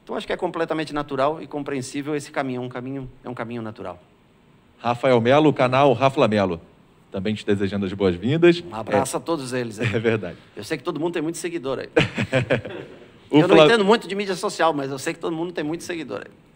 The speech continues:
Speaker 2: É isso. O Flamengo e sua torcida estão acostumados a jogarem pra frente com o futebol
Speaker 1: Uhum.
Speaker 2: ofensivo. No Fortaleza, você jogava de forma mais reativa. Devemos esperar um time mais defensivo ou mais ofensivo?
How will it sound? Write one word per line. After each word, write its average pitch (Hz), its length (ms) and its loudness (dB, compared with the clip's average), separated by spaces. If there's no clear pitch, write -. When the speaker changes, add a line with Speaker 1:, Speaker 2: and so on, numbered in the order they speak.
Speaker 2:
É 101 160 0
isso. 101 380 2
O 151 160 8
Flamengo 170 600 8
e 151 400 4
sua 147 220 6
torcida 143 580 6
estão 117 220 0
acostumados 135 500 2
a 139 40 4
jogarem 135 360 4
pra 156 200 6
frente 156 500 0
com 143 120 2
o 131 40 -2
futebol 127 280 4
Speaker 1:
Uhum. 143 60 8
Speaker 2:
ofensivo. 127 640 2
No 175 100 6
Fortaleza, 156 720 8
você 127 240 6
jogava 139 360 8
de 147 100 -4
forma 143 300 4
mais 151 180 4
reativa. 170 720 4
Devemos 175 320 4
esperar 127 560 4
um 127 100 -4
time 131 220 -2
mais 135 200 2
defensivo 185 840 4
ou 151 120 2
mais 139 200 2
ofensivo? 110 640 0